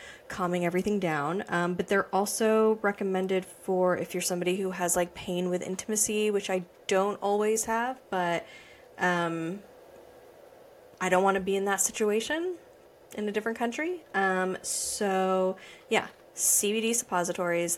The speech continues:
This brand is called Foria, and so it's eight hundred milligrams for the pack, um, and so it's a hundred milligrams per melt.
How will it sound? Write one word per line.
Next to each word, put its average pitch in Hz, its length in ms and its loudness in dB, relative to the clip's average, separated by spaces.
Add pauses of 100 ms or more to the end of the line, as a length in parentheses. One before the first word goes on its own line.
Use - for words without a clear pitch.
This 180 120 -4
brand 190 280 -2
is 185 100 -4
called - 200 -6
Foria, 214 840 0 (360)
and 180 500 0
so 185 260 0
it's 185 280 -4
eight 208 160 0
hundred 247 240 -2
milligrams 180 640 0
for 190 100 -8
the 156 80 -8
pack, - 680 -8 (400)
um, 165 600 0 (540)
and 185 140 2
so 175 80 2
it's 165 100 2
a 160 60 -2
hundred 170 260 -4
milligrams 151 540 -2
per 139 480 0 (580)
melt. 170 540 0